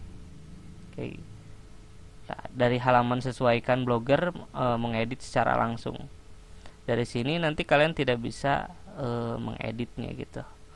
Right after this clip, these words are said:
Nah, oke, ini sudah ketemu ya, sudah ketemu. Eh, untuk backgroundnya tadi sudah ya.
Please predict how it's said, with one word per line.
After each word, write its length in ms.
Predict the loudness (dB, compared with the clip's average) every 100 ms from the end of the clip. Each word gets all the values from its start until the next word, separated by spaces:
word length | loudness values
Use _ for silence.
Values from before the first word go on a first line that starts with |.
| -18 -18 -18 -18 -18 -18 -20 -20 -20 -20 -20 -20 -20 -18 -14 -14 -10
Nah, 240 | 0 0 0 -10 -20 -20 -20 -20 -20 -12 -8
oke, 160 | 0
ini 240 | 0 2 0
sudah 240 | 4 4
ketemu 480 | 4 4 4 4 6
ya, 180 | 6 6 2 -14 -18 -18 -12
sudah 240 | -2 0 2
ketemu. 560 | 0 0 2 2 0 -4 -14 -18 -18 -20 -20 -16
Eh, 1080 | -6 -2 0 2 2 2 2 2 2 0 -2 -6 -12 -16 -14 -16 -16 -20 -20 -20 -20 -16 -6
untuk 800 | -4 -2 4 6 8 6 6 2 -8 -20 -14 -12 -12 -14 -16 -18 -18 -18 -14 -12 -10 -14 -14 -16 -10
backgroundnya 1300 | 0 4 4 2 -8 -16 0 4 4 4 2 0
tadi 240 | 0 0 0
sudah 400 | -2 0 2 2
ya. 240 | 2 -2